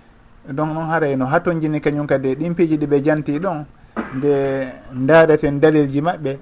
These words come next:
e ko honɗum ɓe faandi e majji tigi. Goɗɗo si tawi e misal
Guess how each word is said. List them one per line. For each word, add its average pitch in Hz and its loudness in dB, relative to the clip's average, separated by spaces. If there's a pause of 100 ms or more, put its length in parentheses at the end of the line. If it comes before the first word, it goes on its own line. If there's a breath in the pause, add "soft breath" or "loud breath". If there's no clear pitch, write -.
e 135 -6
ko 131 -2
honɗum 170 -2
ɓe 156 2
faandi 151 0
e 135 0
majji 135 0
tigi. 110 -2 (2000 soft breath)
Goɗɗo 202 4
si 170 2
tawi 180 4
e 160 6
misal 139 2